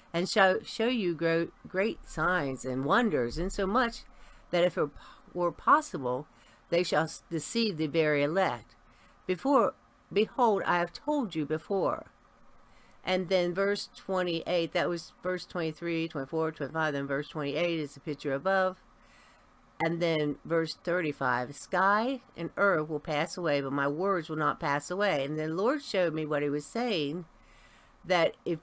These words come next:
you go somewhere and they say, "Oh, Christ, Christ is here, your salvation is here, or your salvation is here," and Jesus is saying, uh, that's where the dead carcass is. If you go where everybody else is going,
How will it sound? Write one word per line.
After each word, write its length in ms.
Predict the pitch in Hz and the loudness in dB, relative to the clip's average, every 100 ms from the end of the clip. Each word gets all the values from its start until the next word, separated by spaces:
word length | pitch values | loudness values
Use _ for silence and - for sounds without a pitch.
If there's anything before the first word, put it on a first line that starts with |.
| - | -6
you 220 | 190 277 | -2 0
go 220 | 285 240 | 4 2
somewhere 400 | 233 226 165 165 | 2 0 2 0
and 80 | 160 | 0
they 120 | 156 | 0
say, 180 | 160 - | -2 0
"Oh, 200 | 240 277 | 6 6
Christ, 500 | - 240 247 240 - - | 4 4 4 2 -8 -2
Christ 320 | 226 226 220 | 2 2 0
is 120 | 180 | -6
here, 240 | - 185 147 | -2 0 0
your 180 | 165 175 | -2 -4
salvation 640 | - 202 208 233 226 202 | 0 2 2 0 0 -2
is 160 | 180 - | -2 -2
here, 480 | 220 185 139 123 - _ - - - - | 0 0 0 -4 -10 _ -20 -20 -14 -2
or 120 | 170 | 2
your 100 | 190 | 2
salvation 640 | - 202 202 214 226 196 | 4 4 6 2 0 -4
is 220 | 190 175 | -4 -4
here," 540 | - 247 214 139 90 - _ _ _ - - _ - _ - | -6 0 2 0 -2 -10 _ _ _ -20 -20 _ -20 _ -2
and 180 | 190 180 | -2 0
Jesus 400 | 214 190 185 - | -2 -2 -4 -4
is 140 | 175 | -4
saying, 500 | - 175 170 156 156 - _ - | 2 4 4 2 -2 -10 _ -2
uh, 280 | 156 139 139 | 0 0 0
that's 300 | 196 269 226 | -2 -2 -4
where 100 | 196 | -2
the 100 | 170 | -2
dead 380 | 160 165 165 | 0 0 0
carcass 540 | - 151 151 156 165 - | 2 4 4 2 -6 0
is. 280 | 160 160 165 | 0 0 -2
If 120 | 151 | -2
you 100 | 165 | 0
go 220 | 175 160 | 4 4
where 180 | 151 151 | 4 2
everybody 440 | 156 165 160 156 | 2 2 2 2
else 180 | 170 - | 2 -2
is 80 | 151 | -6
going, 500 | 165 160 165 170 | -2 0 2 0